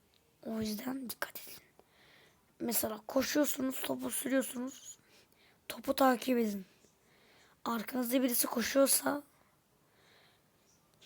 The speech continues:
em, her zaman hızlıca, em, hız-, hızlıca koşmanız lazım. Ve gol at-, gol at-, go-, gol, gol atmanız lazım işte.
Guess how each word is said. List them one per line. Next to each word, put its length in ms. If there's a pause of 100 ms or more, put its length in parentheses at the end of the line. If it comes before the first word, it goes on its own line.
(300)
em, 200
her 240
zaman 480 (300)
hızlıca, 760 (300)
em, 320 (920)
hız-, 300
hızlıca 720 (120)
koşmanız 580
lazım. 400 (600)
Ve 120
gol 300
at-, 300
gol 320
at-, 280 (260)
go-, 320
gol, 360
gol 180
atmanız 540
lazım 240
işte. 460